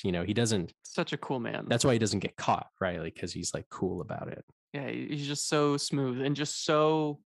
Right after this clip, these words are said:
Speaker 2: <sighs> uncaring's perhaps not the right word, but someone who's just very willing to do what it takes to climb up the criminal ladder,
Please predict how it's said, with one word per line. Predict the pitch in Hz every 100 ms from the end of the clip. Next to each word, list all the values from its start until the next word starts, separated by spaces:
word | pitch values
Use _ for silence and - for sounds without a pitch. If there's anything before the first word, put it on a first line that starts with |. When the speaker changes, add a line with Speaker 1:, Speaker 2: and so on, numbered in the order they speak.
| _ _
Speaker 2:
<sighs> | - - - - -
uncaring's | 226 220 226 208 180
perhaps | 175 170 -
not | 147 143 - _ _ -
the | 139
right | 131 135
word, | - 131 127 127 -
but | 131 -
someone | 156 143 143
who's | 139
just | 131 143 -
very | 151 139
willing | 135 131 131 127 127 - _ _ _ _
to | -
do | 143 147
what | 135
it | 127
takes | 123 131 123 -
to | 143
climb | - 131 123
up | 123 -
the | 123 120 120 123 _ _ _ _ _ _ -
criminal | - 175 156 143
ladder, | 127 123 123 110 110